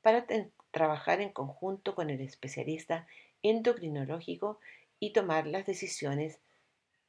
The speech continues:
en la etapa de diagnóstico. Se considera que uno de cada cuatro nódulos tiroideos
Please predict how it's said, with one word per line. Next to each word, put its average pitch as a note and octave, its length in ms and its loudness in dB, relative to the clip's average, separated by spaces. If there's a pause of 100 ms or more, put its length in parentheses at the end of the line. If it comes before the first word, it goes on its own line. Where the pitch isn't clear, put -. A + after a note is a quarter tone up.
(120)
en D#3+ 300 0
la D3 80 2
etapa D3 420 -2
de D#3+ 340 -2
diagnóstico. B2+ 720 -8 (960)
Se - 140 -2
considera A#3 600 2
que - 280 -4
uno D4 280 2
de D#4+ 120 0
cada A3+ 320 0
cuatro G#3 640 0 (400)
nódulos F3+ 460 -2
tiroideos G3 640 0